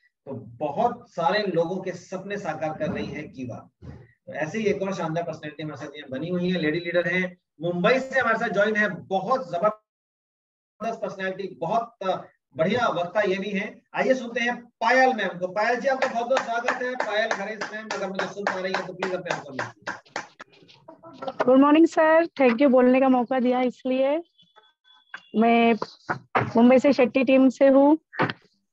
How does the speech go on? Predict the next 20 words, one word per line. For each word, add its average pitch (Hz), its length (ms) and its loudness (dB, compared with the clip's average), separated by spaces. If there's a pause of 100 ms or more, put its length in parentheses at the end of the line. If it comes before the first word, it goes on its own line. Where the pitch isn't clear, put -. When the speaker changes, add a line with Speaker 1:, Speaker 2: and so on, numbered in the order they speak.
(640)
Speaker 2:
और 226 360 4
मैं 233 200 4
हर 254 140 2
एक 269 100 -2
का 330 300 0
धन्यवाद 262 440 0
करना 262 300 -2
चाहती 254 280 -6
हूँ 277 120 -2
क्योंकि 269 240 -6
आज 247 220 -4
जो 294 160 -6
platform 269 400 -6
हमें 269 180 -2
कहीं 262 260 -4
पे 285 140 -6
भी 294 100 -4
नहीं 269 220 -2
मिला 240 240 -4
है 208 260 -10